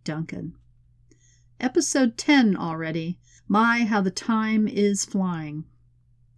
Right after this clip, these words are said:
So today I'm gonna continue reading from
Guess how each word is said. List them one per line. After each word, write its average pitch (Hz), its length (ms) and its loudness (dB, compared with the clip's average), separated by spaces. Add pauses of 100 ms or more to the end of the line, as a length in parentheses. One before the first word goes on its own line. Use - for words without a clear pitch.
(1040)
So - 180 2
today 330 380 4
I'm 277 160 8
gonna 254 160 8
continue 233 720 4
reading 214 540 2
from 190 640 0